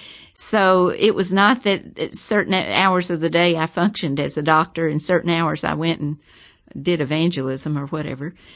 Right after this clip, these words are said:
Um, but as I did one, I did the other because it, it is who I am. It is who I am as, as a follower of Jesus and as a, a professional person.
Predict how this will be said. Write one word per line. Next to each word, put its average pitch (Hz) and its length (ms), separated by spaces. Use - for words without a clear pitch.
Um, 160 400
but 170 460
as 190 220
I 180 120
did 175 200
one, 185 260
I 165 120
did 180 240
the 151 180
other 160 400
because 180 320
it, - 240
it 185 160
is 185 160
who 240 180
I 160 140
am. 170 500
It 175 340
is 160 340
who 240 160
I 180 160
am 170 320
as, 156 240
as - 340
a 147 60
follower 175 460
of 143 60
Jesus 175 640
and 160 240
as 147 240
a, 131 180
a 156 40
professional 147 640
person. 143 560